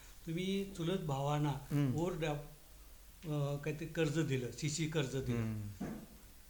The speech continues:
Speaker 1: त्याबद्दल तुमचं काय मत आहे?
Speaker 2: हे बघा, चुलत भावांना ओव्हरड्राफ्ट दिला, चुलत भाऊ हा कर्जदार आहे, कर्जदाराला, कर्जदाराला ओव्हरड्राफ्ट देणं हा संचालक मंडळाचा अधिकार आहे.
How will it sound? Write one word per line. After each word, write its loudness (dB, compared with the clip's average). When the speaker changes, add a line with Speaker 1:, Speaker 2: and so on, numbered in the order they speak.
Speaker 1:
त्याबद्दल 0
तुमचं -4
काय -6
मत -8
आहे? 2
Speaker 2:
हे 10
बघा, 10
चुलत 6
भावांना 10
ओव्हरड्राफ्ट 4
दिला, 6
चुलत 4
भाऊ 8
हा 6
कर्जदार 6
आहे, -2
कर्जदाराला, 8
कर्जदाराला 6
ओव्हरड्राफ्ट 8
देणं 6
हा 8
संचालक 2
मंडळाचा 6
अधिकार 12
आहे. 12